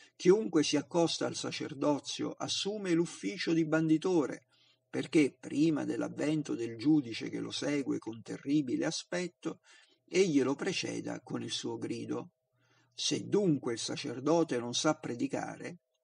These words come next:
quale sarà il grido di un banditore muto? Ripeto questa conclusione di San Gregorio Magno:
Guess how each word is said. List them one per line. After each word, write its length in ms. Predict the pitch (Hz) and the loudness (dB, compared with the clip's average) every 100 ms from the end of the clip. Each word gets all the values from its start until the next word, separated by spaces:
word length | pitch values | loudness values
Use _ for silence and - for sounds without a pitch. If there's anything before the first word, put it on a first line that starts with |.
| _ _ | _ _
quale 320 | - 185 190 165 | 0 2 4 2
sarà 340 | 143 123 117 127 | 0 -2 -4 -6
il 200 | 135 135 | -8 -4
grido 640 | 143 139 139 127 120 110 | 0 2 2 2 -2 -2
di 120 | 127 | -2
un 120 | 131 | 0
banditore 640 | 120 120 117 113 123 120 113 | 0 -4 -4 -4 -4 -6 -6
muto? 640 | 113 147 147 170 170 - _ _ _ _ _ | -2 -2 0 0 -2 -8 _ _ _ _ _
Ripeto 540 | - 131 135 131 131 117 | -4 0 2 0 -2 -4
questa 280 | 127 - 117 | -4 -6 -8
conclusione 760 | 120 117 117 - 151 147 123 | -8 -8 -6 2 4 4 0
di 80 | 117 | -4
San 200 | 135 123 | -4 -6
Gregorio 440 | 120 131 139 160 | -4 -4 -2 -2
Magno: 480 | 190 185 208 214 214 | 0 -2 -4 -8 -12